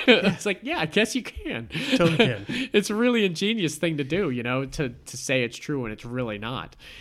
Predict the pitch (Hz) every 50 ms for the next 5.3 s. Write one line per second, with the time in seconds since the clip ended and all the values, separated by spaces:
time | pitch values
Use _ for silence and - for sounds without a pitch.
0 | - - - - - - - _ - 127 123 110 107 104 101 98 101 - - -
1 | - - _ _ _ _ - - 143 131 131 110 98 - - - - - 131 135
2 | 131 127 117 104 - - - - 107 107 104 101 95 98 98 92 85 82 82 -
3 | - - 104 95 90 85 80 - - - - - - 143 131 127 131 123 120 117
4 | 104 113 107 113 117 117 117 113 113 110 110 - - 110 107 107 107 - 107 101
5 | - - 110 104 - 95